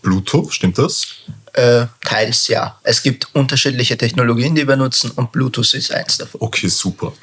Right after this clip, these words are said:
Speaker 1: Also, dass du zum Teil über Bluetooth
Speaker 2: Genau.
Speaker 1: Dateien hin und her schicken kannst.
Speaker 2: Genau.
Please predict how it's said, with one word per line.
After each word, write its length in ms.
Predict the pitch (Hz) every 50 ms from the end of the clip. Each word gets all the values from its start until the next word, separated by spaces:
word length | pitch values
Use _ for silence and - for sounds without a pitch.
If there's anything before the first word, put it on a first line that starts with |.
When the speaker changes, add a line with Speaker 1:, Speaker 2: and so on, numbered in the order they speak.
| -
Speaker 1:
Also, 200 | - - - -
dass 140 | - 101 85
du 80 | - 107
zum 220 | - - 98 85
Teil 340 | - - 101 82 90 101 113
über 220 | - - 98 98
Bluetooth 760 | 90 - - 92 92 98 98 - - 160 208 - - - - - -
Speaker 2:
Genau. 260 | - 120 113 107 110 -
Speaker 1:
Dateien 500 | - 113 - - 95 85 87 98 113 120
hin 200 | - 95 98 98
und 160 | 104 104 -
her 180 | 92 87 85 82
schicken 400 | - - - - 95 - - 92
kannst. 500 | 82 - 87 - - - - - - -
Speaker 2:
Genau. 220 | - 117 110 -